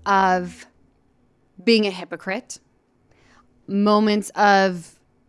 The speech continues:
being lost, moments of projection. I project left and right onto people, like, wanting to s-, like, save.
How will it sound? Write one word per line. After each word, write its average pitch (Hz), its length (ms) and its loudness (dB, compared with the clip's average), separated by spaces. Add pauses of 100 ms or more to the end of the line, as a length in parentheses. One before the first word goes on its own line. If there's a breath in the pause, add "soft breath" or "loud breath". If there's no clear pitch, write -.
(460)
being 202 300 0
lost, 175 600 -4
moments 202 380 0
of 185 160 -8
projection. 208 920 -6
I 196 140 -4
project 185 880 -8
left 190 520 -6
and 180 260 -6
right 160 280 -8
onto 175 280 -10
people, 165 380 -10
like, 170 180 -8
wanting 175 300 -6
to - 80 -16
s-, - 220 -16 (160)
like, 175 200 -12
save. 160 840 -12